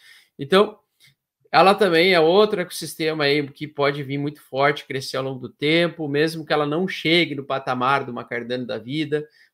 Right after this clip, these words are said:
você tem uma simetria bem alta, porque é um token, é uma, uma Layer one, que eu digo, né, uma blockchain Layer one, que pode bater dez x aí, tranquilo, tá?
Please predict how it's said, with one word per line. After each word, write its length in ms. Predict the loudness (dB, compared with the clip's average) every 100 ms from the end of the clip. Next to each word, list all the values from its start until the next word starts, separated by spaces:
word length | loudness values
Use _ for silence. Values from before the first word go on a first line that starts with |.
| -12
você 260 | -10 -8
tem 140 | -6 -4
uma 160 | -4
simetria 500 | -6 -6 -6 -2 -2
bem 220 | 0 2
alta, 340 | 6 6 4 0
porque 260 | -8 -4
é 40 | -4
um 80 | -2
token, 480 | -4 -4 -4 -2
é 80 | 0
uma, 360 | 2 2 2 0
uma 280 | -2 2 2
Layer 340 | 4 4 4
one, 380 | 2 2 0 -2 -10
que 60 |
eu 40 | -14
digo, 300 | -10 -10 -8
né, 160 | -10
uma 160 | -8 -6
blockchain 420 | -4 -6 -8 -8
Layer 240 | -4 -4 -4
one, 220 | -6 -8 _ _ _ _
que 140 | -10
pode 260 | -2 -2 2
bater 340 | 0 0 -2
dez 300 | 2 2 0
x 400 | -4 -6 -6 -2
aí, 240 | -2 -2 -4
tranquilo, 640 | -8 -10 -8 -6 -6 -8
tá? 280 | -10 -10